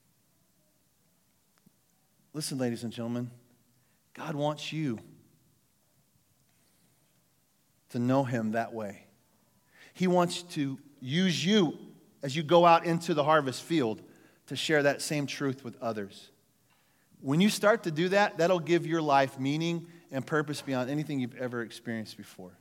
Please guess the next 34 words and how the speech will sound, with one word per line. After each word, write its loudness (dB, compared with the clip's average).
I -10
promise -6
you, -16
there's -2
nothing -2
this -6
earth -8
can -10
offer -10
you -10
compared -14
to -16
that. -20
Nothing. -8
So 0
I'm 4
gonna, 2
here's -4
what 2
I'm 0
gonna 0
do. -4
Um, 0
is -10
there 0
a 2
way 2
we -4
can -4
black -4
out -6
the -16
screen? -10
Trish, -2